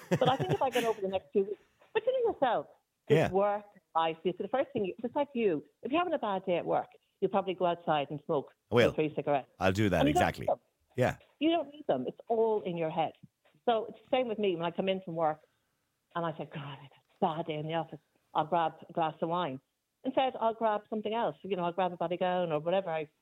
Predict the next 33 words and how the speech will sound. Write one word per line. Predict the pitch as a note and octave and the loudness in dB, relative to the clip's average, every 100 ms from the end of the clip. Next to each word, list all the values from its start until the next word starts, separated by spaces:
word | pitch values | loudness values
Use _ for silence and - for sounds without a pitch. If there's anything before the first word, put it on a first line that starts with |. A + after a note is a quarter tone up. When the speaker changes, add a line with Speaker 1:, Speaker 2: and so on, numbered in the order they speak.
| _ | _
Speaker 1:
was | E3+ | -6
in | F3+ | -6
the | D#3+ | -2
fridge. | G3 F3 - - _ _ _ - | 0 0 -2 -16 _ _ _ -4
And | G#3 | 0
then | G3+ | 2
I | G3 | 0
can | F#3+ | 0
go | |
out | F#3 F3+ | 0 0
for | F3 | -2
a | |
walk | F3 F3 F3 | 2 0 0
and | - | -10
hopefully | G3 D#4 F4+ - D3 C3 D3+ _ _ _ _ _ | -2 -2 -2 -2 -2 -2 -6 _ _ _ _ _
I | F#3 | -2
won't | G3 G3 G3 | 0 -2 0
feel | F3+ E3 E3 D#3+ | 0 2 -2 -8
lethargic. | - - G3 F3+ F3+ D#3 - _ - | -14 -2 0 0 -2 -6 -8 _ -12
It, | C4+ G4 | -8 -8
it's, | - _ _ _ - | -8 _ _ _ 0
you | D4 | 2
don't | D4 G#3+ F#3 | 2 0 0
drink, | G3 D3+ - | -2 0 0
so | |
you | E3 D#3+ _ | 0 -2 _
probably, | A3+ A3 F#3 F3+ D#3 - _ _ _ _ _ | -2 -2 -2 -2 -2 -8 _ _ _ _ _
you | A#3 | 0
know, | A3 | 0
when | G3 | -2
you | F#3+ | -2
have | F3+ | -2
a | E3+ | -2